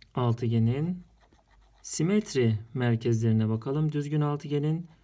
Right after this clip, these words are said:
düzgün altıgenin simetri merkezlerine geçmeden karşılıklı kenarları paraleldir. Ona değinelim arkadaşlar. Yani A B kenarı ile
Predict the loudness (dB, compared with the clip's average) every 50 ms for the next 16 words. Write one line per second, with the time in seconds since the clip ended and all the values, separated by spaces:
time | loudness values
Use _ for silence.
0 | _ _ -2 -2 -2 0 0 0 0 0 2 0 0 -2 -2 -2 0 2 2 4
1 | 2 2 0 -2 -2 -2 -2 -2 -2 -4 -2 0 0 0 0 0 -2 -2 0 0
2 | 0 0 0 0 0 0 -2 -2 -4 -2 0 0 0 0 0 -4 -4 -6 -8 -12
3 | -20 -20 _ _ _ -6 0 2 2 2 2 0 0 -2 -4 -4 -4 -4 -2 0
4 | 0 0 2 2 2 4 4 4 2 2 0 -2 -2 0 0 2 2 2 2 2
5 | 2 2 0 -2 -4 -8 -20 -20 _ _ -6 -4 0 0 2 2 2 2 2 0
6 | 0 0 -2 -2 -4 -4 -4 -4 -4 -4 -6 -6 -6 -6 -8 -10 -18 -20 -20 -20
7 | _ _ _ -4 0 0 2 2 2 2 0 -2 -4 -4 -8 -14 _ _ _ _
8 | _ _ _ _ _ _ _ _ _ _ _ _ _ _ _ _ _ _ _ _
9 | _ _ _ _ _ _ _ _ _ _ _ _ _ _ _ _ _ _ _ _
10 | _ 0 2 2 2 2 2 2 2 2 2 0 0 0 0 0 2 2 2 2
11 | 2 2 2 2 2 0